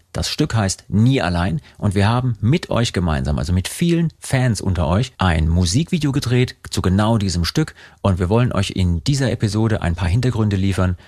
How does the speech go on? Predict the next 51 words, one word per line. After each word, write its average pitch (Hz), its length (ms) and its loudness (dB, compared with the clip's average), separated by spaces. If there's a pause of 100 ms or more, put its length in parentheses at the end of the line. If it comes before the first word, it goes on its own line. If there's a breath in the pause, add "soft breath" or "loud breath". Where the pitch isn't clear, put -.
(120 loud breath)
wie 92 200 -4
das 80 160 -2
Stück - 220 -2
entstanden 101 480 0
ist, 87 180 -2 (260 soft breath)
was 85 240 -2
der 82 120 -2
Gedanke 107 340 0
dahinter 92 360 0
war 82 220 -2 (240 soft breath)
und 92 160 -2
vor - 180 0
allem, 101 240 0
wie 95 120 0
es 92 120 -2
beim 78 300 -2
Musikvideodreh 98 840 -2 (160)
mit 127 380 0
euch 120 240 0
gemeinsam, 98 560 0 (100)
ich - 220 -8
bin - 380 -4
mir 85 100 2
sicher, 104 220 0
dass 82 140 -2
viele 151 300 -2
von - 160 -4
euch, 98 200 0
die 92 100 -4
dabei 92 320 0
waren, 92 140 0
gerade 80 320 0
zuhören, 117 400 0 (340 loud breath)
wie 104 120 2
es 101 120 0
da 92 160 2
mit 98 120 2
euch 87 200 0
gemeinsam 76 460 0 (120)
gelaufen 85 420 -2
ist. - 220 -10 (280)
Je 104 220 2
nachdem, 117 480 0
wann 95 140 0
ihr 85 340 0 (140)
diese 92 200 2
Folge 110 300 2
jetzt 98 160 0
hier 98 140 0
gerade 85 340 0
hört, 131 340 0